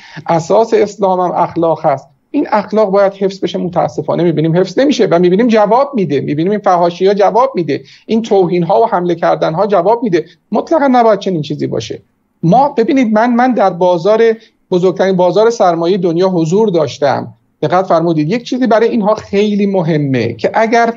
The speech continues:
فعالی در این بازار بود که رفتار حرفه‌ای نداشت، اخلاق حرفه‌ای نداشت، همه بایکوتش می‌کنن، حذفش می‌کنند از بازار. الان بازار سرمایهٔ ما اینطور هست که اگر کسی اخلاق حرفه‌ای داشت حذف می‌شود،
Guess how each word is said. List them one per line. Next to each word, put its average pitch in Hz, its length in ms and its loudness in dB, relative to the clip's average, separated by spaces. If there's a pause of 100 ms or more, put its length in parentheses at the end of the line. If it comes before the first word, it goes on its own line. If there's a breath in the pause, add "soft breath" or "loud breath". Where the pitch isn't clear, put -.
فعالی 202 640 0
در 165 180 0
این 208 240 -2
بازار 185 480 2
بود 185 420 -4 (420 soft breath)
که 185 160 -2
رفتار 185 680 2
حرفه‌ای 175 560 0
نداشت، 143 420 0
اخلاق 180 460 0
حرفه‌ای 170 420 -2
نداشت، 170 420 0
همه 240 300 0
بایکوتش 240 520 -2
می‌کنن، 151 440 -6
حذفش 262 460 -2
می‌کنند 160 360 -2
از 139 180 -2
بازار. - 360 -2 (340 loud breath)
الان 226 480 0
بازار 202 340 2
سرمایهٔ 196 440 0
ما 240 100 2
اینطور 226 340 0
هست 151 200 0 (240 loud breath)
که 202 140 0
اگر 214 260 2
کسی 208 340 -2
اخلاق 208 440 2
حرفه‌ای 202 540 0
داشت 262 320 2
حذف 277 240 0
می‌شود، 147 480 -2